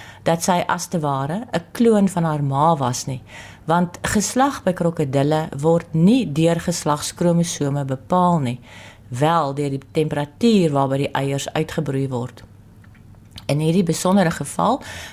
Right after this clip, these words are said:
was die temperatuur tydens die ontwikkeling van die embriootjie negenentwintig en 'n halwe graad Celsius.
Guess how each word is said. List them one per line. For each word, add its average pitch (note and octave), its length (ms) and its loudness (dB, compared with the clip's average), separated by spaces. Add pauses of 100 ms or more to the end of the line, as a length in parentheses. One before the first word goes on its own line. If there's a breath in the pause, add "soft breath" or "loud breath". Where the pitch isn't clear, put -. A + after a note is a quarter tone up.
(100)
was G3 180 0
die F3+ 160 -2
temperatuur F3 720 2
tydens D3+ 320 0
die D#3+ 100 -6
ontwikkeling D3+ 520 -2
van C#3+ 140 -6
die C#3+ 120 -2
embriootjie D3+ 680 -2 (320 loud breath)
negenentwintig C#3+ 800 -2
en C#3+ 60 -4
'n C3+ 40 -2
halwe B2+ 280 -2
graad C3 340 -4
Celsius. - 760 -4